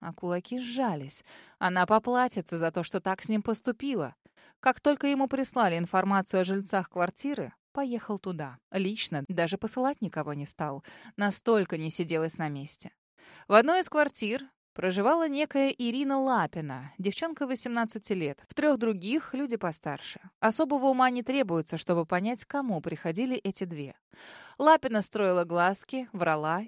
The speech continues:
и выгораживала подруг. Телефон дать отказалась, возможно, они её предупредили, но Матвей не стал настаивать. Пока что. Возможно, и не потребуется.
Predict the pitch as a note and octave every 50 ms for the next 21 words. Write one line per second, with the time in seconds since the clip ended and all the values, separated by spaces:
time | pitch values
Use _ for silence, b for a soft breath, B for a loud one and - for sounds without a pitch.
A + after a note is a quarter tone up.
0 | - - D4+ C#4+ D#4 C#4+ B3+ C4+ B3+ A3 E3 D#3 D#3+ D#3 D3 D#3 D#3+ D#3 - D#3+
1 | D#3 D3+ D3+ D3 D3+ - - - _ _ - - A3+ A3 A3 - B3+ A#3 G#3 F#3+
2 | F3+ F3 - - F3+ E3+ - - E3 D#3 D3+ E3 F3+ G#3+ B3+ A#3+ - E3+ D#3+ D#3
3 | D#3+ E3 E3 D#3+ D#3 E3+ E3 D#3+ D#3+ D#3+ D#3+ D3+ D#3 D3+ G3 G3 G3 G3+ - -
4 | F#3+ F3+ D#3+ E3 D#3+ D3+ E3 G3 G#3 B B B B B B B - A3+ A#3+ A#3+
5 | A#3 A#3 B3 B3 A#3+ A#3+ B3+ - - C4 A#3+ G#3 D#3+ D3 - - - D3+ C#3+ C3+
6 | B2 C3+ - - - - _ _ _ _ D#3+ E3 D#3+ - A3+ F#3 D#3 - - -
7 | - - _ _ _ _ - E3 F3+ F3 E3+ E3+ D#3+ D#3 D3 D#3+ E3+ F3 F3+ F3
8 | - G#3+ G#3+ B3 C4 B3 F#3+ D3 C3+ - - - -